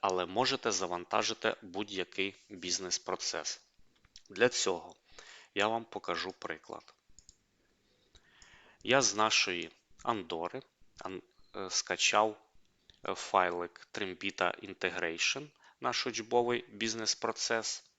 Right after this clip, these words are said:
Я його відкрив. Я його відкрив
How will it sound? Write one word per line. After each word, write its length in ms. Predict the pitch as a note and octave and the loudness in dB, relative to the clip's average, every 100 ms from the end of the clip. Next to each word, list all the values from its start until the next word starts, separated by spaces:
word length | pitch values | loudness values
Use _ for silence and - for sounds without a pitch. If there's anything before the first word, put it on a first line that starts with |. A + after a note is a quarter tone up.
| - _ _ _ - - - _ | -20 _ _ _ -20 -20 -20 _
Я 200 | A#2+ C3 | 4 6
його 320 | G#2 F#2 F#2 | 4 2 -2
відкрив. 540 | F#2 - - F#2 F2 - - - _ - - _ _ _ _ _ _ _ _ _ - _ _ _ _ _ _ _ _ - _ - _ _ _ _ _ _ - | -2 -4 -2 -2 -2 -4 -18 -20 _ -20 -20 _ _ _ _ _ _ _ _ _ -20 _ _ _ _ _ _ _ _ -20 _ -20 _ _ _ _ _ _ -6
Я 180 | G2 | 0
його 320 | F#2+ F2+ F#2 F2 | 2 2 -2 -6
відкрив 560 | F2+ - - F2 E2 | -6 -10 -2 -2 -2